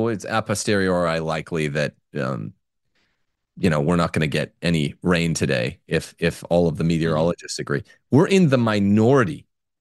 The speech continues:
Speaker 1: those of us who believe that you're ever gonna add to, you know, those cardinals who are seeing reasonable reason,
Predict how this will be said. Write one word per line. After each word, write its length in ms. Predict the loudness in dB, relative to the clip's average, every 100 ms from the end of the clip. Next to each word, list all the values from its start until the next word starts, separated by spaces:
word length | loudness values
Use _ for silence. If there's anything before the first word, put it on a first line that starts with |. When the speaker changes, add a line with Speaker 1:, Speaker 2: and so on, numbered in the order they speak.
| _ _
Speaker 1:
those 280 | 0 0 0
of 100 | -2
us 240 | -2 -6 _ _ _
who 80 | -2
believe 260 | 2 2 2
that 160 | 0
you're 60 | 0
ever 80 | 0
gonna 200 | 0 -2 -2
add 380 | 0 0 -2 -2
to, 360 | -2 -2 -4 _ _ -6
you 100 | -2
know, 160 | -2
those 420 | 0 4 4 4
cardinals 540 | 0 0 2 2 -2 0
who 100 | 0
are 120 | 0 -2
seeing 520 | -4 0 2 2 -2 _ _ _ _
reasonable 560 | 0 2 4 2 0 0
reason, 480 | 0 0 -2 -10